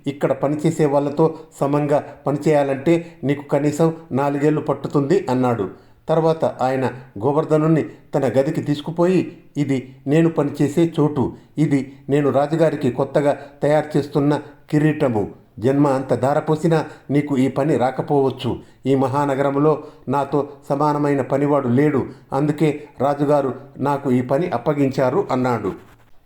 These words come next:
"ఈ పని నేను చేయగలను" అన్నాడు గోవర్ధనుడు, సగం తయారైన కిరీటాన్ని తిప్పి తిప్పి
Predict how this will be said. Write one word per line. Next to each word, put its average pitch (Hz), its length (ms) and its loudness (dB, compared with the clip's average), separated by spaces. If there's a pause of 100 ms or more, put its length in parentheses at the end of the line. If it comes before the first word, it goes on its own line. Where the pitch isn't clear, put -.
(200)
"ఈ 185 80 4
పని 175 460 0 (300)
నేను 185 380 2
చేయగలను" 156 600 2 (300)
అన్నాడు 147 300 0
గోవర్ధనుడు, 139 840 0 (340)
సగం 151 260 0
తయారైన 143 640 2 (320)
కిరీటాన్ని 156 680 0 (260)
తిప్పి 160 240 0
తిప్పి 180 360 -4